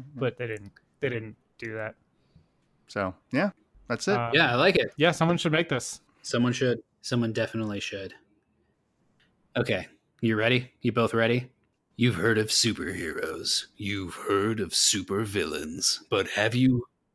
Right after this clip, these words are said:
Speaker 3: hear of super
Speaker 1: <laughs>
Speaker 3: everyday guy?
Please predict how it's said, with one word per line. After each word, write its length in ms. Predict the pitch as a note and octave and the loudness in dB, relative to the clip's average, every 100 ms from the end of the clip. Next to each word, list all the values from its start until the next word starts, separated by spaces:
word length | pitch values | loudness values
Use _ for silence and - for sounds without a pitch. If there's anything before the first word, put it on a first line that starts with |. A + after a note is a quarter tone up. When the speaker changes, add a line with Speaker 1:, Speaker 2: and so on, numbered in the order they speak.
| _ | _
Speaker 3:
hear 540 | - A2+ G2 E2+ G2 - | -6 -2 -2 -2 -6 -4
of 240 | A2 F#2 - | -2 0 0
super 480 | - B2 A#2+ A2+ | 0 0 2 8
Speaker 1:
<laughs> 80 | - | 8
Speaker 3:
everyday 480 | - A#3 G#2+ A2+ G#2+ | 8 4 6 6 4
guy? 420 | - G#3 F#2+ F2+ | 4 2 2 0